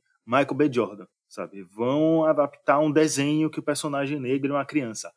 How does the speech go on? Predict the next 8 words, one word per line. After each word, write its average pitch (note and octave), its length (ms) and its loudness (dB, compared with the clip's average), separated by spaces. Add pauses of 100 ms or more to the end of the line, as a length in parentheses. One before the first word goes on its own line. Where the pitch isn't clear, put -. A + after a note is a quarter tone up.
(240)
Michael A#2+ 400 2
B. B2 180 4
Jordan. G2 360 0 (680)
<laughs> - 560 -4
Aí, G#2 160 4
se C#3 180 -2
for D#3 240 -4
mulher, C#3+ 760 4